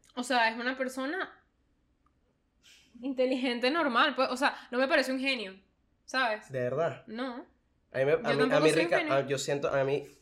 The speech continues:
Speaker 2: y, y no lo digo por jalar bola ni nada, a mí Ricardo me parece un carajo con una cara de bolsa bien heavy, pero bastante inteligente.
Speaker 1: Lo que pasa es que Ricardo tiene flaws en distintas áreas de su vida también.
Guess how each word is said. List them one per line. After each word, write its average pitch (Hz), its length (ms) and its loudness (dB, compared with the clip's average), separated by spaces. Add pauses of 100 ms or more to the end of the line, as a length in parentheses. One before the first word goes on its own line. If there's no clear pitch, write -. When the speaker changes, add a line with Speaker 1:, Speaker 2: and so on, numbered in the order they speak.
Speaker 2:
y, 131 220 -10
y 135 40 -2
no 131 100 2
lo 131 80 2
digo 151 160 2
por 165 140 -4
jalar 123 220 2
bola 139 180 2
ni 151 120 -2
nada, 120 440 0
a 120 60 0
mí 120 100 2
Ricardo 135 240 -2
me 180 80 -2
parece 151 280 -2
un 156 60 -6
carajo 180 260 -4
con 160 120 -4
una 123 260 -4
cara 160 180 -4
de 175 40 -2
bolsa 180 300 -6
bien 180 380 -2
heavy, 208 540 -2 (300)
pero 127 160 0
bastante 117 380 -4
inteligente. 127 580 -4 (320)
Speaker 1:
Lo 240 120 -6
que 247 60 -4
pasa 233 180 -10
es - 40 -14
que 302 80 -6
Ricardo 247 360 -6
tiene 262 200 -8
flaws 262 360 -10
en 262 160 -10
distintas 214 320 -16
áreas 240 180 -18
de 254 80 -16
su 214 160 -18
vida 202 180 -18
también. 220 380 -20